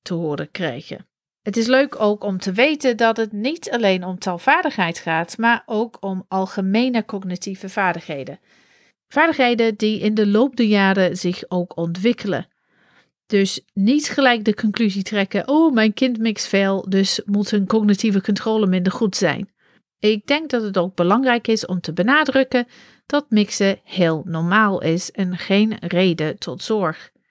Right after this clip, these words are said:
Er zijn allerlei factoren die hier een rol bij spelen,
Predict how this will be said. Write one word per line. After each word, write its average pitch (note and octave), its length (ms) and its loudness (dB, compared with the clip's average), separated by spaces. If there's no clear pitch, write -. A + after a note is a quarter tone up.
Er B3 120 -2
zijn D4 200 0
allerlei D#4 400 2
factoren G3+ 580 -4
die F#3 180 -4
hier F#3+ 340 -2
een E3+ 140 -8
rol G#3 220 0
bij A3 180 2
spelen, F#3 520 -2